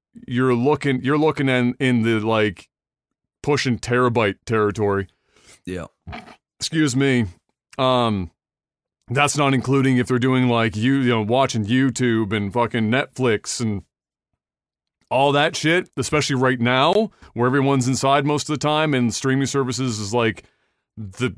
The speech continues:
Speaker 1: f-, savior. Uh, my God, yeah.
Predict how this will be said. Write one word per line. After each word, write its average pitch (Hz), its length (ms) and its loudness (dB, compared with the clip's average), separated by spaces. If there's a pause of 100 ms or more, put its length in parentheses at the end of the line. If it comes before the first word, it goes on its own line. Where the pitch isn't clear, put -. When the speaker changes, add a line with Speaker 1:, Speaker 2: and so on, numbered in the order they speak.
(320)
Speaker 1:
f-, - 180 -18
savior. 151 640 0 (640)
Uh, 120 400 0 (120)
my 135 200 2
God, 117 380 2
yeah. 110 280 2